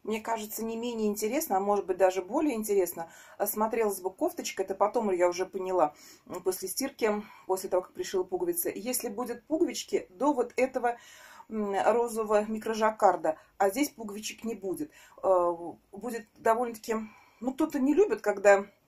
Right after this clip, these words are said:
довольно-таки широкая часть без пуговиц. Но в этом есть определенный шик, в этом есть такой определенный мамзельский девчачий шарм. По той, поэтому,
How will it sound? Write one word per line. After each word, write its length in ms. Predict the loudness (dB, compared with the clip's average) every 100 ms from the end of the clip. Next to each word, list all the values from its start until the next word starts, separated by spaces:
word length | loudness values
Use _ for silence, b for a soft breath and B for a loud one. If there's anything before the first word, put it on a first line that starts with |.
| _ _ _ _ -14 8
довольно-таки 420 | 8 8 0 -2
широкая 380 | 2 2 2 0
часть 280 | 2 0
без 180 | 2 0
пуговиц. 440 | -2 -8 -6 -6 -10 B B B
Но 120 | -2
в 40 |
этом 200 | 0 0
есть 200 | -2 0
определенный 640 | 0 -2 -2 4 6 6 4
шик, 360 | 2 0 0
в 60 | 2
этом 240 | 2 2
есть 180 | 0 4
такой 240 | 4 6
определенный 640 | 2 0 -2 0 0 -2 -6 B B B
мамзельский 480 | 4 6 2 0 -6
девчачий 680 | -4 2 2 2 -4 -10 b b
шарм. 440 | 2 6 6 4 2
По 120 | 4
той, 260 | 4 2 2
поэтому, 560 | 2 2 2 -2 -2